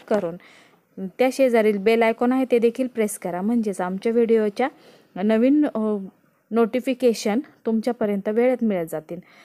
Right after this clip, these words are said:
तर पहा मित्रांनो, बातमी काय आहे आपण सविस्तरपणे पाहूया. झेडपी कर्मचारी भरती स्पर्धा परीक्षेच्या धर्तीवर विचारणार प्रश्न. लेखी परीक्षेचे स्वरूप जाहीर. तर लेखी परीक्षा जी होणार आहे त्या, त्या,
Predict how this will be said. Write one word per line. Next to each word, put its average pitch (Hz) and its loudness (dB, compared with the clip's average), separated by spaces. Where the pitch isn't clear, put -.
तर 233 -2
पहा 233 0
मित्रांनो, 185 -2
बातमी 196 -2
काय 233 0
आहे 247 -2
आपण 254 -6
सविस्तरपणे 240 -4
पाहूया. 185 -8
झेडपी 269 2
कर्मचारी 269 2
भरती 233 -2
स्पर्धा 240 0
परीक्षेच्या 254 -2
धर्तीवर 240 0
विचारणार 202 -4
प्रश्न. 226 -2
लेखी 220 -2
परीक्षेचे 202 -2
स्वरूप 220 -2
जाहीर. 247 2
तर 190 -2
लेखी 208 -2
परीक्षा 240 -2
जी 220 -2
होणार 226 0
आहे 226 -2
त्या, 233 0
त्या, 208 0